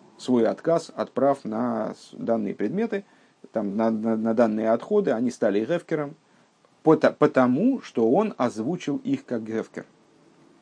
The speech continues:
С другой стороны, почему стали гефкером а, с-, отходы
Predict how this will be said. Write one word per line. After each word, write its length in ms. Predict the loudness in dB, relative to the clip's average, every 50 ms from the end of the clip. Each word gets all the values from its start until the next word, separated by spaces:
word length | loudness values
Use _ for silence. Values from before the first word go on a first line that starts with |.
| _ _ _ -20 -20 -20 -20 -20 -20 -20 -20 -20 -20 -20 -20 -18 -16 -14
С 60 | -8
другой 400 | 0 4 6 6 8 8 6 6
стороны, 580 | 4 4 2 2 2 0 -2 -2 -4 -6 -8 -12 -16 -20 -20 -20 -20 -4 0
почему 500 | 0 0 2 0 0 0 0 0 0 -2
стали 440 | -2 0 2 4 6 6 6 4 2
гефкером 640 | 2 2 2 2 2 -2 -4 -4 -4 -4 -4 -8 -12 _ _ _ _ _ _ _ _ _ -8
а, 720 | -4 -4 -2 -2 0 0 0 0 0 -2 -2 -2 -4 -6
с-, 360 | -8 -12 -16 -20 -20 -20 -8 -2
отходы 600 | 0 0 0 0 2 2 2 4 2 0 0